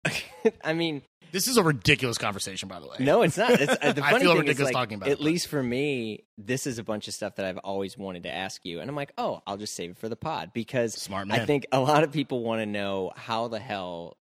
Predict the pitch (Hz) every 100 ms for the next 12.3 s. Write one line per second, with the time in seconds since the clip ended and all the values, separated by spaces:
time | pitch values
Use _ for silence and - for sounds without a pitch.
0 | _ _ _ _ 113 113 113 127 120 170
1 | 180 135 123 113 - 101 90 - 131 117
2 | 104 98 123 110 101 98 - 90 82 87
3 | 87 82 92 98 87 107 87 87 - 76
4 | - 123 131 120 107 98 120 113 98 90
5 | 87 - 208 180 107 98 - 120 113 -
6 | - _ - 139 147 - 139 131 107 -
7 | 113 104 101 90 - - - 95 85 80
8 | 92 85 71 104 113 104 104 107 127 -
9 | 92 85 92 80 78 95 - 92 90 -
10 | 80 73 58 65 _ _ _ _ _ 107
11 | - 101 67 - 82 73 78 53 - _
12 | _ - 135